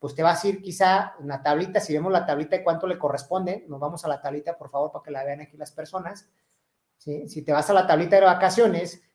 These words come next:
a los siete, en ese momento que él cumpla el siguiente, el siguiente año después de, del veintitrés, ¿no? Te vas a los siete años, por ahí tengo una pregunta,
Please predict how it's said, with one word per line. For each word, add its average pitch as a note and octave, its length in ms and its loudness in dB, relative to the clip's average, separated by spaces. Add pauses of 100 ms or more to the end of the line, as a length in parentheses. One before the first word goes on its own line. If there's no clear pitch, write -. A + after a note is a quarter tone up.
(120)
a C#3 80 -4
los C#3 140 -2
siete, G3+ 340 0
en D#3 140 -4
ese F3+ 160 0
momento G#3+ 280 4
que G#3+ 80 2
él A3 60 2
cumpla A3 240 4
el F#3 80 6
siguiente, F#3 500 -4
el D3 80 -6
siguiente A3 300 2
año A#3+ 140 0
después G3 280 0
de, G#3 120 -4
del E3+ 220 -4
veintitrés, D3 440 -4
¿no? F3+ 160 -8
Te E3 80 -4
vas D3+ 120 -2
a F#3+ 60 2
los F3+ 120 -2
siete F#3 220 -2
años, G#3 300 0 (400)
por C3 100 -10
ahí E3 80 -6
tengo E3+ 160 -6
una F3 120 -8
pregunta, D#3+ 580 -8